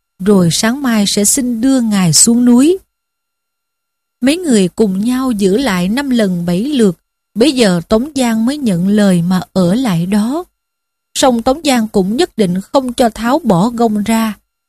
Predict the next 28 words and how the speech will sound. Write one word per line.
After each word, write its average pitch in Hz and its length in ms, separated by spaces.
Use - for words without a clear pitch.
và 233 140
cứ 311 180
bắt 359 180
hai 294 220
người 226 300
công 226 260
sai 247 320
ngồi 196 280
sát 277 320
luôn 233 320
bên 220 220
cạnh, 175 280
không 285 260
để 202 280
cho 247 160
rời 190 280
một 180 340
bước 330 280
nào. 190 340
Sáng 247 300
sớm 247 200
hôm 254 240
sau, 214 400
Tống 285 260
Giang 247 220
lại 196 180
nằng 190 340
nặc 185 160